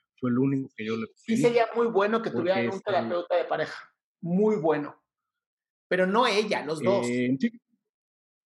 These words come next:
Speaker 1: los dos.
Speaker 2: Vayan a terapia pareja los dos para que puedan comunicarse. El problema de ceder tanto es que llega un momento donde tu ego te dice, "¿Sabes qué? Ya, no mames".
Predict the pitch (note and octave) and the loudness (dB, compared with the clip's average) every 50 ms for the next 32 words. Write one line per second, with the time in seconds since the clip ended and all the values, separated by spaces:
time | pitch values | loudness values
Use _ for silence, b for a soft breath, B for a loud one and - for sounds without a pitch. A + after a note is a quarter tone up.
0 | _ _ _ - A2 G#2+ G#2+ G#2+ A#2 A2 G#2+ - - - - - _ - E3 D#3+ | _ _ _ -12 -12 -12 -12 -12 -12 -12 -12 -14 -16 -20 -20 -20 _ -6 -2 0
1 | F#3+ A#3 C4+ C#4 C4 G#3+ F3+ - F#3 F#3+ F#3 F#3 F#3+ F3+ E3+ D#3 E3+ E3+ E3 F3+ | 2 2 2 2 2 0 0 0 0 -2 0 0 -2 -2 -2 -4 -4 -4 -2 -2
2 | E3+ E3 D#3+ D3 C#3+ D#3+ E3+ F#3+ F#3 F#3 E3+ D#3 D3 - D#3 - - F#3+ G#3+ A3 | -2 -2 -4 -4 -2 -2 -2 -2 -2 -2 -2 -2 -4 -6 -6 -2 0 2 2 0
3 | G#3 - F3 D#3 D#3 D#3 D3 - F#3 F#3+ F3+ - D#3 D#3+ E3 D3+ E3 F3+ F#3 G3+ | -2 -4 -4 -4 -4 -4 -2 -2 -2 -2 -2 -4 -4 -4 -4 -2 0 0 0 2
4 | A3 B3 C4+ C4+ A#3 - - F3 E3+ D#3 F3+ G3 G3+ C4+ - F#3+ F3+ F3+ E3 - | 2 0 2 2 0 0 0 -2 -2 -2 -2 -2 -2 -2 -2 -2 -2 -2 -4 -2
5 | G3 A#3+ C#4 B B B B B B B A3+ G3 F#3 F#3+ A3 F#3+ G3+ G3 G#3+ G#3+ | 0 0 -2 B B B B B B B -4 -4 -2 0 0 2 2 2 2 2
6 | F#3+ E3 E3+ F3 F3+ F#3 G#3 G3+ F#3 E3+ - - E3 E3 E3+ F3+ F3+ G3 G3+ F#3+ | 0 0 -2 -4 -4 -2 -2 -2 -2 -2 -4 -2 0 2 2 2 2 0 0 -2
7 | F3+ E3+ F3+ F3+ - F3+ E3 - F3+ G3+ G#3+ G3 G3 - F3+ E3 D#3+ C#3+ A#2 A2 | -2 -4 -4 -4 -4 -4 -4 -2 -2 0 0 -2 -2 -2 -4 -2 -2 -2 -4 -4
8 | - C3+ D3+ D#3+ D3+ D3 C3+ C3+ - - - - - _ _ | -6 -8 -10 -8 -6 -4 -6 -6 -8 -12 -14 -16 -16 _ _